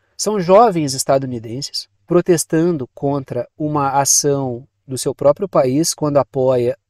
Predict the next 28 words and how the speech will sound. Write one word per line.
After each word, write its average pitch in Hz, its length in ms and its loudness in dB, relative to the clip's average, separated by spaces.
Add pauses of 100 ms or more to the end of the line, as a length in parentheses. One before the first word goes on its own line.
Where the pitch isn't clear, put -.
(240)
o 151 80 -6
massacre 143 600 -2
de 135 200 -4
outro 160 460 0 (540)
contra 139 500 -4 (220)
população 139 480 -2
civil. 123 440 -8 (1000)
No 147 80 -6
caso, 123 340 0
os 120 80 -6
Estados 131 380 0
Unidos 143 380 -2
armam 135 340 2
Israel, 120 500 -6 (320)
Israel 131 440 0
massacra 131 420 -6
civis 120 460 -6
com 147 180 -2
armas 127 240 0
dos 120 160 -8
Estados 120 380 -8
Unidos. 113 320 -12 (920)
Quem 254 200 -2
paga 190 280 4
os 175 120 2
impostos 143 520 2
que 165 120 -6
bancam, 147 560 0